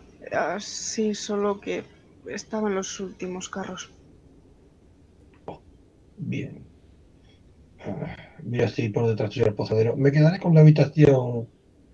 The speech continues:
Speaker 2: eh, que contigua a este huésped.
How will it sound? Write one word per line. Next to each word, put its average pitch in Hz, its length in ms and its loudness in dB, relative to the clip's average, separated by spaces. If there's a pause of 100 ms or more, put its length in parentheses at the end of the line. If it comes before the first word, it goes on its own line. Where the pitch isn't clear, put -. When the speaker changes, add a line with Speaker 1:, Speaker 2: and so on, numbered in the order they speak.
(1800)
Speaker 2:
eh, - 840 -8 (1120)
que 123 520 -2
contigua 120 560 2 (420)
a 104 40 0
este - 200 -4
huésped. 101 500 -6